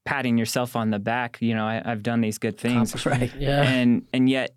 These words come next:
Speaker 1: ten years later in your salvation, you are so sickened by, you know, what that old self might see as very little or petty sins. And it just shows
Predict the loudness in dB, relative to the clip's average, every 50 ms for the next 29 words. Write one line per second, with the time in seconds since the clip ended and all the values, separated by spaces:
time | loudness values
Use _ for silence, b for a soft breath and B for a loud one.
0 | _ _ -4 -2 -2 0 2 4 4 4 2 2 0 0 0 2 2 2 2 0
1 | 0 2 2 2 0 0 -2 -2 -2 -2 -2 -2 -2 -2 0 0 0 0 -2 -2
2 | -2 -2 0 0 -2 -2 -2 0 0 2 2 2 2 0 -2 -4 b b b b
3 | b b b -6 -4 -4 -2 -2 -4 -2 -2 -2 0 -2 -2 -4 -4 -2 -2 -2
4 | -2 -2 0 0 0 0 -2 -2 -2 -2 -2 -4 -4 -6 _ _ _ _ _ _
5 | _ _ _ _ _ _ _ -2 0 0 0 0 0 0 0 0 -2 -2 -2 -2
6 | -2 0 0 0 0 0 -2 -2 -2 -2 -2 -2 -2 -2 -2 -2 -4 -6 -4 -4
7 | -2 -2 -2 -2 -2 -4 -2 -2 -2 -2 -2 -2 -2 -2 -2 -2 -2 -4 -4 -6
8 | -8 -8 -6 -4 -4 -2 -2 -2 -4 -4 -6 -8 -8 -4 -2 -2 -2 -2 -2 -4
9 | -4 -4 -4 -4 -4 -4 -4 -4 -4 -4 -4 -2 -2 -2 -2 -2 -4 -6